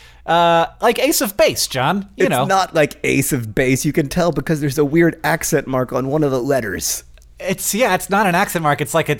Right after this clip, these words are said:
Speaker 1: like the A has a little hat.
Speaker 2: Yeah.
Speaker 1: Like it's, like it's a party hat. It's got a, it's got a palm on it. Uh, I'm gonna say Asa. Like, it's the first two, it's just like if, if you were gonna spell awesome, but then you, like, left off the, uh, uh, O M E and instead just, like,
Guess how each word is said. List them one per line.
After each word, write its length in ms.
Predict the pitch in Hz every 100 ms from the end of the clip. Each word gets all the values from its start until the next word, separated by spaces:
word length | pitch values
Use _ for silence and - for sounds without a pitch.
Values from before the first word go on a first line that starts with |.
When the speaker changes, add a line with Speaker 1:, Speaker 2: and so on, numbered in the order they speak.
| -
Speaker 1:
like 180 | 147 -
the 140 | 143
A 200 | 170 190
has 200 | 139 147
a 60 | 143
little 220 | 165 127
hat. 420 | 180 180 - -
Speaker 2:
Yeah. 300 | - 170 185
Speaker 1:
Like 100 | 151
it's, 180 | 147 - 165
like 140 | 151 151
it's 120 | 127
a 40 |
party 300 | 110 190 175
hat. 220 | 139 113
It's 80 | -
got 160 | 170 156
a, 120 | 156
it's 120 | 160
got 100 | 170
a 40 | 127
palm 400 | - 190 185 151
on 160 | 120
it. 200 | - - - - - -
Uh, 300 | 143 143 147
I'm 100 | 196
gonna 180 | 269 226
say 240 | - 185 -
Asa. 500 | 185 170 - 113 - - - - - -
Like, 200 | 175 190
it's 100 | -
the 140 | 196
first 400 | - 226 233 -
two, 240 | 226 202
it's 240 | 214 180 -
just 240 | 214 -
like 200 | 190 170
if, 160 | 165 -
if 220 | 175 160
you 80 | 170
were 60 |
gonna 120 | 170 160
spell 360 | - 190 190
awesome, 560 | 160 165 170 220 226 226 - - -
but 160 | 156 147
then 140 | 160
you, 160 | 156 143
like, 240 | 147 139
left 280 | 147 165 -
off 220 | 160 -
the, 240 | 147 143 -
uh, 140 | 156 -
uh, 640 | - - - - 151 139 147
O 180 | 156
M 180 | 151 147
E 140 | 156 165
and 120 | 131
instead 340 | 127 - 147
just, 180 | 135 -
like, 220 | 127 120